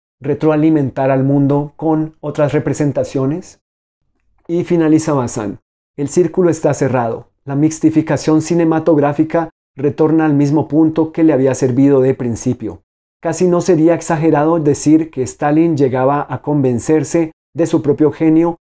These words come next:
ante el espectáculo de los films stalinistas. El mismo Harry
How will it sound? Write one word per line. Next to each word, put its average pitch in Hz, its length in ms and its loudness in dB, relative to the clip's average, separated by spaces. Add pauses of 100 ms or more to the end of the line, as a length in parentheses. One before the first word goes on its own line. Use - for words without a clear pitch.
(120)
ante 156 280 -2
el 147 60 4
espectáculo 143 720 -2
de 147 120 2
los 120 180 -4
films 135 480 -2
stalinistas. 131 920 -4 (440)
El 135 180 -2
mismo 156 560 0 (180)
Harry 147 480 0